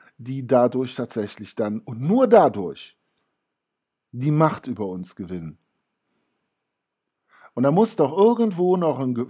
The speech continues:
ein, ein letzter Funken gesunden Stolzes in uns sein, der uns das verbietet, weiter mitzuspielen.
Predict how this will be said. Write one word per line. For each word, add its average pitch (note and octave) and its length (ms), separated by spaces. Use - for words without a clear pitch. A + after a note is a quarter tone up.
ein, B2+ 340
ein A#2 180
letzter F#3 440
Funken G#3+ 720
gesunden D3+ 520
Stolzes C#3+ 680
in D#3 120
uns E3+ 220
sein, F3 320
der B2+ 180
uns B2 160
das A#2 180
verbietet, D3 680
weiter A2 300
mitzuspielen. D3 680